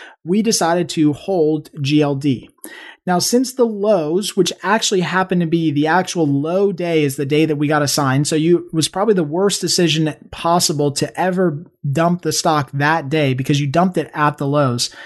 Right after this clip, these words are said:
Since then, G L D has rallied back up to around one thirteen thirty-one. So it's rallied back up about ele-, uh, two dollars or so. So a pretty decent rally here in a couple days.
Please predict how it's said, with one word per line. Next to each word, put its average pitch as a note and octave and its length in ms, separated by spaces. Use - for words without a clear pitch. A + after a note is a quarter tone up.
Since A#3 380
then, F#3 300
G F3 180
L F#3+ 100
D F3 200
has D3 300
rallied D#3 600
back E3 320
up D#3+ 220
to D3 500
around D#3 560
one D3+ 320
thirteen D3 500
thirty-one. C#3+ 640
So F#3 140
it's F3+ 140
rallied G3+ 420
back E3 300
up G#3+ 260
about E3 300
ele-, D3 300
uh, D3+ 320
two F#3+ 200
dollars D#3+ 440
or C3 80
so. A#2+ 280
So F3+ 200
a F3 40
pretty C4+ 240
decent G3 360
rally G3 240
here E3+ 100
in D#3+ 80
a D#3+ 60
couple D#3 240
days. G#3+ 280